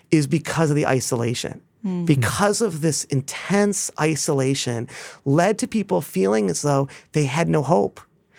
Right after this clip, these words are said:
Speaker 1: And the one community that has suffered, I would ask people to guess. I mean, you might know this 'cause you, you, 'cause I talk about it all the time, I get so worked up about it. But if you could guess, of the disabilities, which community do you think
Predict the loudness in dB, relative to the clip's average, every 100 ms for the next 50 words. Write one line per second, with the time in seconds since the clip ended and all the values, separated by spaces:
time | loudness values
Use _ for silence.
0 | -20 _ 0 2 0 0 0 0 2 2
1 | 2 0 -2 2 2 0 -4 -14 _ _
2 | _ 0 2 0 2 0 2 0 2 0
3 | 2 2 4 2 0 -2 -2 -2 -2 0
4 | 2 2 0 -2 0 0 0 2 2 2
5 | 2 4 2 0 0 -2 -2 -2 -4 -4
6 | 0 0 0 -2 0 2 2 4 4 2
7 | 0 0 -2 -4 -2 2 2 2 0 2
8 | 0 0 -2 -8 -14 -4 -2 0 0 0
9 | -2 0 0 0 -2 -14 _ 0 2 2
10 | 0 -2 0 0 0 2 0 -2 -6 -8
11 | -12 -4 0 2 0 -4 -6 -2 2 2
12 | 2 0 -2 -2 0 2 2 0 0 0
13 | 0 -4 -14